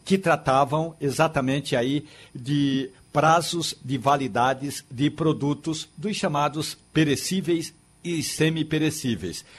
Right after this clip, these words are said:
Aí depois o Brasil foi se aperfeiçoando e tornou-se uma das referências internacionais. Portanto, o Brasil, eh, que copiou de vários países, inclusive de países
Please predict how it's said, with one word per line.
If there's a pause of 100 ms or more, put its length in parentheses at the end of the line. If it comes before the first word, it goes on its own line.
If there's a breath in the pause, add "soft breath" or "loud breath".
(120)
Aí
depois
o
Brasil
foi
se
aperfeiçoando (300 soft breath)
e
tornou-se
uma
das
referências
internacionais. (300 soft breath)
Portanto, (220 soft breath)
o
Brasil, (240 soft breath)
eh,
que
copiou
de
vários
países,
inclusive
de
países